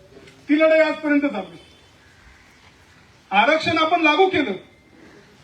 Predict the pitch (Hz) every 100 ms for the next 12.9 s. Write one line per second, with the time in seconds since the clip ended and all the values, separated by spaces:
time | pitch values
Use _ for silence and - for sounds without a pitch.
0 | _ _ _ _ _ - 311 302 233 262
1 | 311 330 359 349 294 285 349 349 359 349
2 | 359 370 - 381 403 403 339 320 285 294
3 | 311 302 254 233 190 175 160 165 - 139
4 | _ 147 139 _ _ _ _ - 202 -
5 | 240 294 285 311 311 - 311 320 247 208
6 | 302 320 320 - 320 320 330 302 269 269
7 | 330 311 262 294 294 302 285 294 330 311
8 | 320 285 285 - - - _ _ _ _
9 | _ - 262 339 - 285 320 311 330 320
10 | 285 339 320 311 294 262 190 - - -
11 | 233 302 262 277 285 320 302 269 339 311
12 | 311 294 294 196 - - _ 254 294